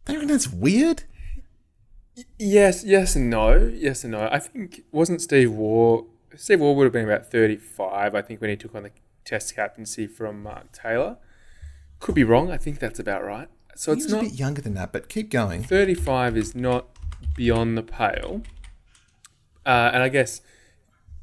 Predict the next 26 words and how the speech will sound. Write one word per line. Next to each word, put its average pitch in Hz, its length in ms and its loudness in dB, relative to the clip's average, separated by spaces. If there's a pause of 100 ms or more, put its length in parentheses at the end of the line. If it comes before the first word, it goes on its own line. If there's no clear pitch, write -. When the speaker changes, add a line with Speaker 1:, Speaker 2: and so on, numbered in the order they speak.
(400)
Speaker 2:
given 131 420 -2
the 113 80 -2
fact 110 300 -2
that, - 260 -16
that, - 340 -8
uh, 101 320 -4 (640)
Kohli 113 300 4
has, 107 140 -10 (240)
has 117 180 -10
held 127 180 4
the 117 60 -4
post, 110 240 -2
it's 123 160 -10
just 131 140 -6
kind 120 240 -2
of 107 60 -4
an 104 80 -6
anomaly 107 360 -4
that 101 120 -8
he's 107 280 -8 (260)
held 117 160 0
the 113 60 -6
captaincy 117 320 -8
for 117 80 -16
so 113 140 -4
long 104 220 -8